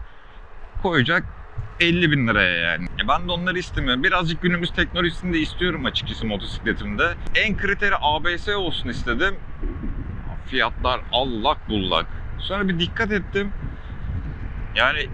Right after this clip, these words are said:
iki bin on sekiz modeli ile iki bin yirmi arasındaki modelin arasında sahibinden de bin lira falan oynuyor baktığım motorun.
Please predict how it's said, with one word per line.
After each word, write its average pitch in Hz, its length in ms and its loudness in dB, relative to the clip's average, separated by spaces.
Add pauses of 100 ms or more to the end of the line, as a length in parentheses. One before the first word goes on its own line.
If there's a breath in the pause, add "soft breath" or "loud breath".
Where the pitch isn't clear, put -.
(140)
iki 147 260 0
bin 196 120 0
on 226 160 0
sekiz 208 400 0
modeli 208 380 2
ile 196 160 -2
iki 175 340 0
bin 220 60 2
yirmi 214 340 0
arasındaki 196 540 -2
modelin 196 380 0
arasında 202 460 -2
sahibinden 202 640 0
de 202 120 -2
bin 220 180 0
lira 208 160 0
falan 190 280 -2
oynuyor 107 360 0
baktığım 131 360 -2
motorun. 113 420 -2